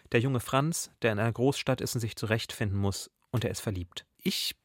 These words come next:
bin ihm gerne gefolgt und ich habe nicht die ganze Zeit im Hinterkopf gehabt, „Oh mein Gott, ist das alles düster.“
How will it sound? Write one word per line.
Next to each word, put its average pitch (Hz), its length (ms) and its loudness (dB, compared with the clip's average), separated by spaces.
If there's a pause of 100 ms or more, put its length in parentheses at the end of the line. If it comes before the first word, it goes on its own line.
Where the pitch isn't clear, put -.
(120)
bin 180 180 8
ihm 170 160 4
gerne 156 320 6
gefolgt 95 480 -2
und 110 60 -2
ich 120 100 -4
habe 135 120 2
nicht 165 240 4
die 127 60 0
ganze 113 280 0
Zeit 104 240 0
im 101 60 -2
Hinterkopf 104 440 -2
gehabt, - 400 -4
„Oh 127 180 6
mein 107 280 0
Gott, - 440 -4
ist - 180 -6
das 98 120 -2
alles 98 240 -4
düster.“ - 380 -8